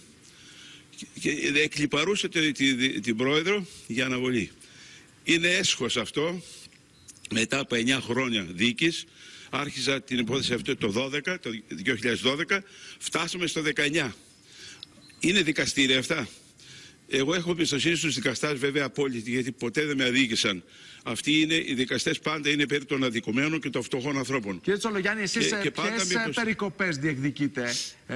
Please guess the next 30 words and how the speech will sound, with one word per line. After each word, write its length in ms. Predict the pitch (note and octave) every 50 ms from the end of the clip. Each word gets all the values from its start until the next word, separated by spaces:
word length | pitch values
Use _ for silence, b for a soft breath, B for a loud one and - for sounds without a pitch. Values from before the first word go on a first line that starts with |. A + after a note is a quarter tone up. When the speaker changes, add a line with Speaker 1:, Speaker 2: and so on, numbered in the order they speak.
| C3+
Speaker 2:
πότε 300 | C3 - - F#3+ F#3+ -
σας 140 | G3 F#3 F#3+
κόψαν 280 | - G#3 F#3+ D#3 G3 F3
τη 80 | -
σύνταξη 400 | - F3+ F3 D#3+ E3 E3+ - G3+
και 120 | F#3+ F3+ F3+
ποια 140 | - G#3 G#3
είναι 80 | G#3
τα 60 | G#3
Speaker 1:
Το 40 | D3 E3+
Speaker 2:
χρήματα 320 | G3+ F#3+ F3+ E3+ F3+ D#3+
που 460 | C#3 E3 D#3+ D3+ C#3+ C#3 C3+ C3+ C3 A#2+
διεκδικείτε; 600 | C3 C#3 A#2 A#2 B2 G#2 A#2 A2 F2 F2+ F2 - - - B B B B B B B B B B B B - - - - - - - - - - - - - - -
Speaker 1:
Με 100 | - -
τους 200 | - - C3 A#2+
δύο 180 | C#3+ D#3 D#3 D3+
νόμους 280 | D3+ D#3 D#3 D#3 C#3+
που 100 | - -
κηρύχθηκαν 520 | G#2 - B2+ B2 C#3+ B2+ - C#3+ B2+ C#3 C3+
αντισυνταγματικοί 880 | B2+ A#2+ A#2 - - A#2 G#2 A2 A2 G2+ G2+ F#2+ - C3 A#2 F#2 E2 - -
από 200 | - A#2+ G#2 -
το 120 | F2+ - G2+
Συμβούλιο 300 | - G2+ F#2+ A2+ A#2 A#2
Επικρατείας, 440 | G#2+ G2 F#2+ G#2+ G#2 A2 C3 A#2 -
με 100 | G2+ G2+
τέσσερις 360 | F#2 C3 B2+ F#2+ A2 G#2 F#2
αποφάσεις 560 | G2 F2+ - G2 E2 G2+ G#2+ F#2+ F2 E2 D#2 -
του 80 | - D#2+
Συμβουλίου 240 | G2 F#2+ F#2+ F#2+ G2
Επικρατείας, 500 | F2+ F2 F#2 F#2 F#2+ C3+ C#3+ D3+ C#3+